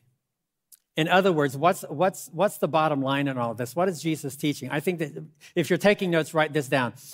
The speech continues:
"Because you are my Father, I have chosen to live redemptively in my life. You are a forgiving God. I want to be a forgiving child. I choose to live in forgiveness. I choose to live a forgiving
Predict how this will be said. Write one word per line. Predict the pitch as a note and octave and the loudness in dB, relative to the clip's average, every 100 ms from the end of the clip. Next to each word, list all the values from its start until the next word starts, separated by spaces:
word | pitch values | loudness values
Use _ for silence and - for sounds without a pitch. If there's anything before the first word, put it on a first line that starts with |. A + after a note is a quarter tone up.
| - - _ _ - | -20 -20 _ _ -2
"Because | E3 F3 G#3+ | 2 4 4
you | G3+ G#3 | 6 6
are | F#3+ | 6
my | E3+ D3+ | 6 2
Father, | D3+ E3 D#3 C3 B2+ | 4 4 4 4 2
I | C3+ E3+ | 4 4
have | E3 | 4
chosen | C#3+ - F#3 E3+ D#3+ | 0 2 2 4 0
to | D3 | 0
live | D3+ D3+ C#3 | 2 2 0
redemptively | C3+ C3 D3 C#3+ C#3 A#2 A2+ G#2+ - _ _ - | -2 0 0 0 -6 -6 -6 -8 -12 _ _ 0
in | D#3+ C#3+ | 0 2
my | C3 | 2
life. | B2+ A#2+ A#2+ | 4 0 2
You | D#3 F#3+ | 4 4
are | E3 D3+ | 6 4
a | D3 | 4
forgiving | C#3+ D3 B2+ D#3 D3 | 0 -4 0 0 0
God. | C#3 B2+ A#2+ A#2 | 2 2 2 2
I | C3 D#3+ | 4 4
want | D#3 D3 | 2 -2
to | |
be | C#3+ C#3 C#3 - _ | -2 -2 -4 -18 _
a | D3+ D3 | -6 -6
forgiving | - C#3 B2 C#3+ B2+ B2 | -2 -4 0 -2 -2 -6
child. | - A#2 A2 G#2+ | -2 0 0 -2
I | C3 C3+ | 0 0
choose | C3 - F#3 F#3 | -2 0 2 2
to | - | 0
live | D#3 D3 E3 E3 D3+ | 0 2 4 2 2
in | D#3 D3 | -4 -6
forgiveness. | D3 C3 D#3+ E3 F3+ - - - - | -4 -2 -2 0 -2 -4 -14 -18 -2
I | - D3 | 2 2
choose | - G3+ F3+ F3 | 2 2 2 4
to | |
live | D#3 D3 E3+ E3+ | 4 6 6 4
a | D#3 D3 | 2 -2
forgiving | - C#3 B2+ D#3 F3 C#3 B2+ B2 B2 | 0 -2 2 2 2 2 -2 -2 -6